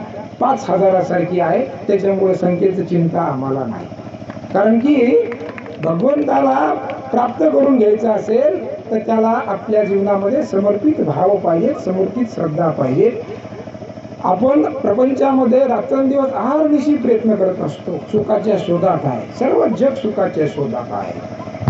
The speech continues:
जे गरीब आहे, जे मजूर आहे, ते सुखाच्या शोधात आहे, नोकरीदार आहे, ते सुखाच्या शोधात आहे,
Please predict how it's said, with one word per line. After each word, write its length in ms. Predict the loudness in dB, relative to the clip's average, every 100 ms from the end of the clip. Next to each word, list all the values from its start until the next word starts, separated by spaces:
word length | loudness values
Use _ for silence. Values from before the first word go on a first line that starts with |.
| 2
जे 140 | 4
गरीब 380 | 4 4 4 2
आहे, 320 | 2 2 2
जे 180 | 2 0 0
मजूर 260 | 0 2
आहे, 300 | 2 2 0
ते 120 | 0 0
सुखाच्या 480 | 0 2 0 0
शोधात 440 | -2 -2 -2 0 -2
आहे, 240 | -2 -4 -6 -8 -12 -10 0
नोकरीदार 600 | 2 4 4 4 4 2
आहे, 240 | 2 2 2
ते 120 | 0
सुखाच्या 540 | 0 0 0 0 2 0
शोधात 460 | 0 -2 0 0 0
आहे, 300 | -4 -4 -4